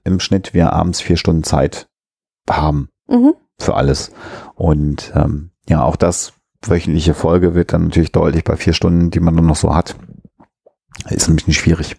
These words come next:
Speaker 2: Mhm.
Speaker 1: Ähm, ja.
Speaker 2: Die nächste Frage, ähm,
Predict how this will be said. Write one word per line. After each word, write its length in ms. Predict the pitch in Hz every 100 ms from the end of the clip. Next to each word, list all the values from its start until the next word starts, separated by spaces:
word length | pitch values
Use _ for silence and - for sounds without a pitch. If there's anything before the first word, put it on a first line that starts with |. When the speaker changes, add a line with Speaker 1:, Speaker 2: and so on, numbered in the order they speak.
| _ -
Speaker 2:
Mhm. 320 | 233 220 269 - _ _ -
Speaker 1:
Ähm, 440 | 92 73 71 76 - _ _ _
ja. 280 | - 71 - _ _ _ - - - - - -
Speaker 2:
Die 80 | 247
nächste 260 | 294 -
Frage, 540 | 330 302 294 311 311 -
ähm, 340 | 277 277 277